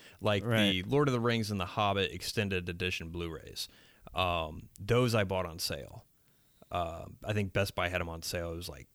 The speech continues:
Speaker 1: half off or something ridiculous. And I'm like, "Yep."
Speaker 2: Getting it.
Speaker 1: And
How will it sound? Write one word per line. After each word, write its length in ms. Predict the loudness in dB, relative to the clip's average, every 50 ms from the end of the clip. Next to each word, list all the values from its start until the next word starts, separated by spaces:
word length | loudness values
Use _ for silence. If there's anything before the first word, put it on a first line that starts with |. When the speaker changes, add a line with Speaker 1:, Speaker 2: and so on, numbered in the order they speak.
| _ _ -20
Speaker 1:
half 500 | -20 -14 -10 -6 -4 -4 -4 -4 -6 -8
off 180 | -10 -10 -10 -10
or 60 | -8 -4
something 360 | -2 0 0 0 0 -2 -4
ridiculous. 840 | -4 -4 -6 -4 0 0 0 0 0 -4 -6 -6 -8 -10 -8 -6
And 100 | -4 -2
I'm 80 | -2 -2
like, 200 | -2 -4 -4 -6 _ _ -16
"Yep." 380 | -12 -2 2 4 4 4 2 0 _ -8 0
Speaker 2:
Getting 300 | 2 4 4 4 6 6
it. 260 | 6 4 4 0 _ -20 -20 _ _ _ _ _ _ 0
Speaker 1:
And 880 | 0 2 2 4 4 4 4 4 4 4 2 0 -2 -4 -8 -8 -10 -12